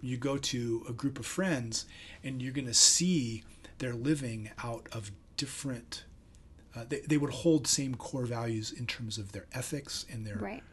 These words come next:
Speaker 1: their virtues
Speaker 2: Yep.
Speaker 1: and what they think is right and wrong. What we're talking about here are the values of preference.
Speaker 2: Yeah. Or personality.
Speaker 1: Personality, yes.
Speaker 2: Even, yeah.
Speaker 1: Well, I think they often reflect personality.
Speaker 2: Yeah,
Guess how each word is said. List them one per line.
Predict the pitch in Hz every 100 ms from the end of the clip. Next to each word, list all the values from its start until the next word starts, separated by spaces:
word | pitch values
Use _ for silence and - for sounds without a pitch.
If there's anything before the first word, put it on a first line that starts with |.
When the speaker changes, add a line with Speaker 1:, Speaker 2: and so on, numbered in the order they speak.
| - - -
Speaker 1:
their | 110
virtues | 98 113 - 151 135 139 - -
Speaker 2:
Yep. | 226
Speaker 1:
and | 113 107 107
what | 117
they | 117
think | 104 123
is | 113 101
right | 107 113
and | 101 104
wrong. | 139 143 113 107 - - - -
What | 143 143
we're | 147 147
talking | - 208 208 147
about | 123 117
here | - 151 127
are | 110
the |
values | 110 127 135 151 139 120 117 110 - -
of | 113 110 104 - - - - - -
preference. | - 170 - 110 - - - - - - - -
Speaker 2:
Yeah. | 233 226 196 165 - -
Or | 349
personality. | 339 359 330 311 349 339 - - - -
Speaker 1:
Personality, | 147 143 180 190 226 202 98
yes. | - 254 226
Speaker 2:
Even, | 220 - -
yeah. | 226 -
Speaker 1:
Well, | 196 208
I | 170
think | 233 190
they | 175
often | 143 - 123
reflect | 120 175 -
personality. | - 113 - 240
Speaker 2:
Yeah, | 196